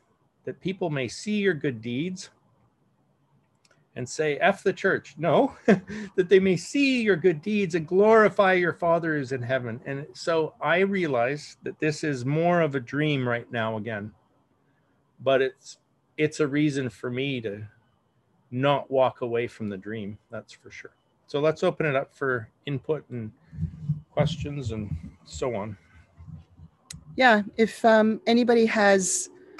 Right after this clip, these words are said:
Speaker 2: questions or comments or something you'd like to share, you're welcome to. We just ask that you, um, unmute, uh, maybe at the bottom of your screen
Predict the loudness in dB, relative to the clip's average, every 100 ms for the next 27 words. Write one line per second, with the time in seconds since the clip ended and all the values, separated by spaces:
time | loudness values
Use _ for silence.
0 | -20 _ -10 -2 0 2 4 4 4 2
1 | 0 0 4 4 2 0 -2 0 -2 0
2 | 2 2 0 -2 -2 2 2 2 -4 -4
3 | 0 2 4 2 0 -6 -12 -12 -10 4
4 | 6 8 6 4 0 2 2 2 2 4
5 | 4 4 0 0 0 2 4 4 4 4
6 | 4 2 0 -4 -10 _ -12 _ _ _
7 | _ _ _ _ 4 6 8 6 6 2
8 | -10 -4 2 4 6 4 4 0 -4 _
9 | -12 0 2 4 4 6 6 6 6 6
10 | 2 2 0 0 2 4 6 4